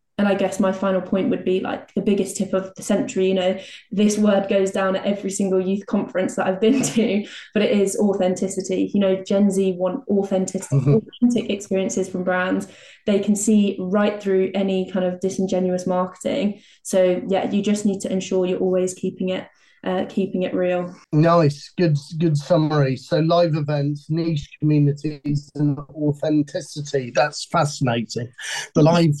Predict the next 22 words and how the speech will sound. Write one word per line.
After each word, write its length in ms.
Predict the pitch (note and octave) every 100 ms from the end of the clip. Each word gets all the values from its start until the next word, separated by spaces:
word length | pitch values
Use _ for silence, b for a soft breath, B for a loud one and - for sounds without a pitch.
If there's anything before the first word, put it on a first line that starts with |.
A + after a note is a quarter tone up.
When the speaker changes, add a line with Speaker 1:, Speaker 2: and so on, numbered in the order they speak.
| -
Speaker 2:
experiences 840 | D3 D3 - F#3 F3 D3+ D3 C#3+
point 400 | - D3 C#3+ C#3+ - -
is, 460 | D3+ D3 C#3 - - B B
yeah, 340 | D3 E3 D#3 C3 -
as 180 | D3 D#3+
you 80 |
say, 300 | D3 F3 E3+
perhaps 440 | C#3+ C3 D#3 - - -
counterintuitive 1080 | D3 C#3+ D3 C#3 - D3+ D#3+ D3 C#3+ -
to 100 | -
what 240 | C#3 C#3+ C#3
we 100 | C3+
might 360 | C#3 D3 C#3+
think, 320 | - B2 C3 - -
but 120 | D#3 - _ -
I 140 | E3
can 240 | D3 D3+
see 300 | C#3+ - F3+
it. 180 | D3 B2+ -
Somebody 440 | - F#3+ E3 D3+
a 80 | D3
lot 220 | D#3+ D#3